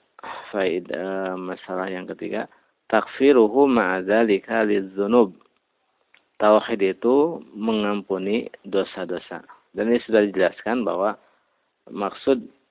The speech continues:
mengampuni dosa-dosa yang di dalam hadis, eh, Anas, "Ya ibna Adam, law ataitani bi qurabil ardi khotoya, summa laqitani la tusyriku bi syai'an, la ataituka bi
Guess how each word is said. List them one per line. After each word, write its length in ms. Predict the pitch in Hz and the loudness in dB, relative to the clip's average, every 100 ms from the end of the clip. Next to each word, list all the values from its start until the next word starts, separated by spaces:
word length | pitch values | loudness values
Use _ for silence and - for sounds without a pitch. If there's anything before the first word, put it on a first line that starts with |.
| _ - | _ -10
mengampuni 720 | 110 107 101 101 98 98 98 | -6 -4 -4 -6 -6 -6 -2
dosa-dosa 720 | 98 - 92 135 - 104 98 | -4 -4 0 0 0 2 2
yang 320 | 98 98 101 | 2 0 -2
di 160 | 98 92 | -4 -2
dalam 320 | 90 92 95 | 0 0 -2
hadis, 320 | 95 92 95 - - _ _ _ - - | -8 -2 -2 -2 -18 _ _ _ -16 -6
eh, 600 | 98 92 90 90 92 95 - - - | -4 -2 -2 -2 -2 -2 -6 -18 -8
Anas, 400 | 104 101 131 - - - - _ _ _ _ _ _ _ _ _ _ | -2 2 0 0 -14 -20 -20 _ _ _ _ _ _ _ _ _ _
"Ya 160 | 95 92 | -6 -6
ibna 400 | 92 92 85 107 | -4 -4 2 2
Adam, 320 | 110 127 123 | 4 2 2
law 160 | 104 98 | 2 2
ataitani 720 | 98 - 98 92 95 98 98 | -2 -2 -2 -2 -6 -6 -6
bi 160 | 101 | -8
qurabil 560 | - 98 98 98 98 98 | -4 -2 -2 -2 -2 -2
ardi 320 | 95 98 95 | -4 -4 -4
khotoya, 720 | - 98 - 92 95 95 107 - _ _ _ - - | -6 -10 -6 -4 -2 -4 -6 -14 _ _ _ -20 -8
summa 400 | 113 101 95 92 | -6 -4 -2 -2
laqitani 640 | 87 - 101 98 92 95 | -4 -6 -8 -6 -8 -6
la 160 | 95 90 | -6 -6
tusyriku 480 | - 95 - 92 92 | -10 -14 -16 -14 -12
bi 160 | 90 | -12
syai'an, 480 | - 95 - 110 113 | -10 -10 -10 -8 -10
la 160 | 101 - | -10 -14
ataituka 560 | - 98 95 98 - | -12 -14 -12 -16 -14
bi 160 | 101 | -12